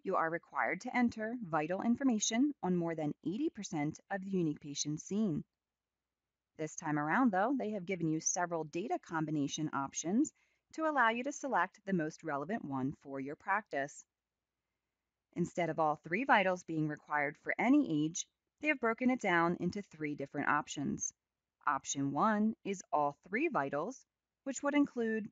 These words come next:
blood pressure for patients age three and older, and height and weight for all ages.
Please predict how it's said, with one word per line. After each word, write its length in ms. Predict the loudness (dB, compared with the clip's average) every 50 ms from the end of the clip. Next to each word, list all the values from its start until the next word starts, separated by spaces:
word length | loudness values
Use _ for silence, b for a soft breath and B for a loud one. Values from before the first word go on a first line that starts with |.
| -14 _
blood 240 | -6 -6 -6 -6 -6
pressure 400 | -6 -4 -4 -4 -2 -4 -4 -6 -8 _ _ _
for 80 | -20
patients 480 | -16 -12 -10 -8 -6 -4 -4 -4 -4 -6 -10
age 260 | -10 -8 -6 -6 -6 -6 -6
three 220 | -12 -10 -8 -4 -2
and 100 | -2 -2
older, 360 | -2 -4 -4 -2 -4 -4 -4 -6 _ _ _ _ _ _ _ _ _ _ _ _ _
and 240 | 0 4 4 4 4
height 220 | 4 2 2 2 4
and 160 | 2 2 2
weight 200 | 0 -2 -6 -8 -12 _ _
for 160 | -6 -6 -4 -2 -2
all 220 | -2 0 0 -2 -2
ages. 540 | -4 -6 -6 -6 -4 -6 -6 -6 -10 -16